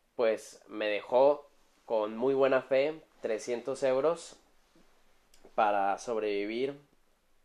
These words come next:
eh,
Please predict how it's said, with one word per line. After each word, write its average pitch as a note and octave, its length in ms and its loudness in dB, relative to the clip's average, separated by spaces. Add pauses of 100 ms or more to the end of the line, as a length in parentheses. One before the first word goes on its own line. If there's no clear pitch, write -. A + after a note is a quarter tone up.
(1200)
eh, G#2 880 -2